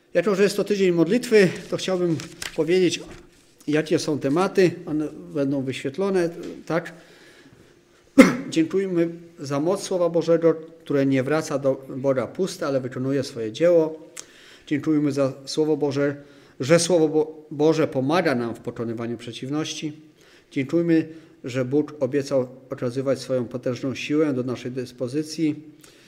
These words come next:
e, i będzie nam szczęścił właśnie w tym miejscu, gdzie napotykamy braki i zagrożenia. Ja, Paweł mówi, „Gdy jestem słaby, wtedy jestem mocny”. Peł-, prawda? Do, do, do Pawła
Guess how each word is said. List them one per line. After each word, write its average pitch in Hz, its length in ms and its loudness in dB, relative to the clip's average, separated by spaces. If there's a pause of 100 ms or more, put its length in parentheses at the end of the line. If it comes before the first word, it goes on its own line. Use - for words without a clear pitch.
(720)
e, 131 340 4
i 135 160 -2
będzie 147 340 0
nam 139 200 0
szczęścił 175 560 -2
właśnie 139 340 -2
w 131 60 -10
tym 196 180 0
miejscu, 165 420 0 (140)
gdzie 139 280 -2
napotykamy 143 680 -4
braki 131 420 -2
i 127 40 -4
zagrożenia. 123 760 -6 (2250)
Ja, 135 100 -10
Paweł 160 260 -2
mówi, 175 440 -2
„Gdy 139 140 -2
jestem 143 280 -2
słaby, 165 360 -4
wtedy 131 260 -6
jestem 127 260 -8
mocny”. 165 380 -8
Peł-, 147 200 -4 (360)
prawda? 147 260 0
Do, 151 140 -2
do, 147 300 -2
do 147 140 -2
Pawła 151 420 -2